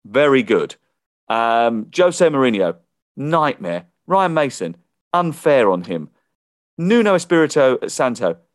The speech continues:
terrible, terrible appointment. And Spurs, I mean, probably if I was Joe Lewis and I was looking at the running of this club,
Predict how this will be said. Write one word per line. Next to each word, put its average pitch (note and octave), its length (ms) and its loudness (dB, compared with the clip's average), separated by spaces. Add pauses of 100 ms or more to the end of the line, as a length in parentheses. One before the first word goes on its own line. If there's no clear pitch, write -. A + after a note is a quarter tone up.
(460)
terrible, F3+ 720 0 (200)
terrible G#2+ 680 2 (280)
appointment. E2+ 640 -2 (340)
And B2+ 160 -2
Spurs, G2 720 2 (260)
I C3+ 80 -2
mean, C3+ 280 -4
probably G#2 440 0
if G2 120 -4
I D3+ 100 2
was B2+ 160 -2
Joe A#2+ 280 0
Lewis G2+ 340 2
and F#2+ 100 -8
I G2+ 60 0
was F#2+ 140 -2
looking G#2 300 -6
at - 80 -8
the F2 100 -4
running F#2+ 280 -6
of E2+ 80 -10
this F#2 180 -10
club, - 300 -6